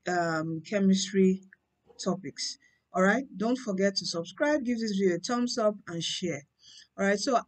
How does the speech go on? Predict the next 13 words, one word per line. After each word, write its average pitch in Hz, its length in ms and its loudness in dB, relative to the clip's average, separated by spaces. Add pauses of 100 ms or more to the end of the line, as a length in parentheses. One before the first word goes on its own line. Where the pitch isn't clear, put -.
(120)
I 233 140 2
have 226 260 0 (180)
placed 320 380 2
this - 500 -4 (580)
on 196 200 4
the 196 100 6
D 240 220 2
T 294 160 0
W 208 280 2
tutorials 196 560 0
blog, 165 440 -4
so 208 160 2
you, 190 340 6